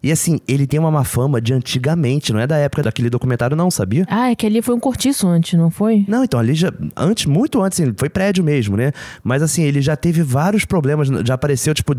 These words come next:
Speaker 1: na década de cinquenta, pra ter noção, ele já tava ocupando uma página inteira do jornal o Globo, sabe? Pra anunciar a venda dele, né? Que foi a época que ele foi construído. Mas assim, na sequência, ele começou a ocupar páginas policiais, porque lá tinha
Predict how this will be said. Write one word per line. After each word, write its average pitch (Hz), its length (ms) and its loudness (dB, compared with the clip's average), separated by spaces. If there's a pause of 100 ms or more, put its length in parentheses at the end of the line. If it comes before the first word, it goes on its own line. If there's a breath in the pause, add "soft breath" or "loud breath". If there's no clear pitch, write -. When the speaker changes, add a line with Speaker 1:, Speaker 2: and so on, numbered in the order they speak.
(280)
Speaker 1:
na 135 160 0
década 180 240 -2
de 170 80 -4
cinquenta, 170 400 0
pra 131 120 -4
ter 127 80 -4
noção, 123 280 0
ele 110 120 2
já 120 120 0
tava 131 220 -2
ocupando 127 260 -2
uma 123 80 0
página 123 320 0
inteira 151 280 0
do 135 40 0
jornal 135 180 2
o 131 40 -4
Globo, 87 340 0
sabe? 95 360 -2
Pra 104 200 -2 (100)
anunciar 104 400 -2
a - 20 -2
venda 101 280 0
dele, 73 360 -2
né? 101 200 -2
Que 90 120 -4
foi 95 160 0
a - 20 2
época 92 160 -4
que - 80 -4
ele 90 60 0
foi 95 120 -4
construído. 98 600 -2 (100)
Mas 135 220 0
assim, 175 320 0
na 127 260 -2
sequência, 160 640 -2
ele 170 80 2
começou 190 460 -2
a - 20 0
ocupar 190 260 -4
páginas 185 300 0
policiais, 185 480 0
porque 147 300 -2
lá 143 120 0
tinha 139 520 0